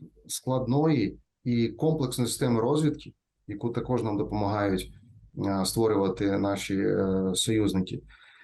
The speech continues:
без, е, тих підходів, які в тренуванні, наприклад, що нам допомагають, е, підготувати особовий склад наших командирів, офіцерів, е, наші союзники. У нас би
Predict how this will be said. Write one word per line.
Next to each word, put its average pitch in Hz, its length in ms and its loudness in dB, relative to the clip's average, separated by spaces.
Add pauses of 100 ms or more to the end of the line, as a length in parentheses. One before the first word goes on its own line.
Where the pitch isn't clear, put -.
(240)
без, 151 560 0
е, 113 580 2
тих 143 240 0
підходів, 151 500 2
які 123 200 0
в 135 100 -2
тренуванні, 139 540 2
наприклад, 110 420 -2
що 117 200 -2
нам 110 180 0
допомагають, 110 840 0
е, 95 540 0
підготувати 110 640 0
особовий 104 460 2
склад 95 280 -2
наших 98 280 -4
командирів, 110 440 2
офіцерів, 98 460 0 (800)
е, 92 280 0 (1300)
наші 113 200 -2
союзники. 95 600 0
У 113 80 0
нас 120 260 0
би 117 240 2